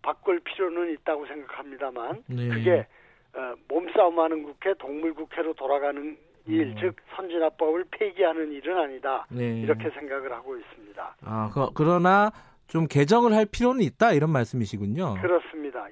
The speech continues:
Speaker 2: 음.
Speaker 1: 일하는 국회라는 과제에 맞게
Speaker 2: 네.
Speaker 1: 개정할 필요는 있다고 생각합니다.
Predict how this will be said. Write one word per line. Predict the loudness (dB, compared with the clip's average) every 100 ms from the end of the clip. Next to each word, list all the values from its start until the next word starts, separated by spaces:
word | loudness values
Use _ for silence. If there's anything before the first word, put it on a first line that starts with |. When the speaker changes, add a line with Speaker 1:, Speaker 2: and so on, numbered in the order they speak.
| -6
Speaker 2:
음. |
Speaker 1:
일하는 | -2 4 4 4 -4
국회라는 | -10 -8 0 2 2 0 -4 _ _ _ _ 0 4 4 2 -2 -4 _ _
과제에 | -6 0 0 2 2 4 2 2 -2 -4
맞게 | -4 -4 -2 -2 -2 -12 -4
Speaker 2:
네. | 0
Speaker 1:
개정할 | 2 2 2 2
필요는 | -4 -6 -4 -4
있다고 | -4 -2 -2
생각합니다. | -2 -14 -16 -18 -20 -16 -16